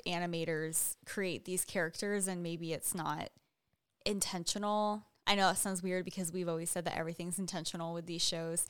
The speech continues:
Speaker 1: Yeah.
Speaker 2: So, I mean, I could be wrong, but at first I was like, "Oh, yeah, looks similar." But then after that, I was like,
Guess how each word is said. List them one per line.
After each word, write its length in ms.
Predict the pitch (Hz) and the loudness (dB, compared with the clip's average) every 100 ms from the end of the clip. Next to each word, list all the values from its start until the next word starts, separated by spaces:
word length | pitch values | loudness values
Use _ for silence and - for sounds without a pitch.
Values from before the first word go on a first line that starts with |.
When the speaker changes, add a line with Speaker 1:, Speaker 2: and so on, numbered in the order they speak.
| - - | -6 -6
Speaker 1:
Yeah. 160 | 101 87 | -4 -4
Speaker 2:
So, 360 | - 190 180 170 | 0 2 4 2
I 120 | - | 0
mean, 200 | 180 170 - | -2 -2 0
I 100 | 190 | -2
could 180 | 208 | -2
be 140 | 185 170 | -2 -2
wrong, 360 | 165 165 170 | 0 0 0
but 120 | 170 170 | 0 0
at 80 | - | 2
first 280 | 220 208 | 0 2
I 40 | 202 | 2
was 220 | 185 180 | 0 0
like, 200 | 175 - | -4 0
"Oh, 100 | 247 | 0
yeah, 180 | 247 233 | 2 2
looks 240 | 214 214 | 2 0
similar." 440 | - 202 196 185 180 | 2 2 4 2 2
But 160 | 185 | 0
then 100 | 185 175 | -2 -2
after 300 | 180 - 175 | -2 -2 0
that, 160 | 170 | 2
I 80 | 170 | 2
was 180 | 170 165 | -2 -4
like, 320 | 175 165 | -4 -4